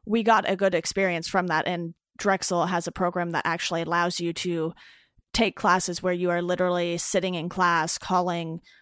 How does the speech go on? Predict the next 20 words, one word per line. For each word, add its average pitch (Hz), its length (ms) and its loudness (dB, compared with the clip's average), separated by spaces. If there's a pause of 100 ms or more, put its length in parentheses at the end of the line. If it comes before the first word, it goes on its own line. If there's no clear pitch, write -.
(100)
promoters 185 580 2
and 170 160 -6
bookers 170 500 0
to 180 100 -8
get 180 280 -2
tours 180 420 0
set 175 220 0
up 170 160 0
and 160 100 -4
everything. 147 440 -4
So 180 180 -2
that 185 240 2
experience 180 600 -4
is 147 120 -8
great. 180 340 0
But 185 120 0
I 180 80 0
feel 226 180 -2
like 233 220 0
sometimes, 185 800 -2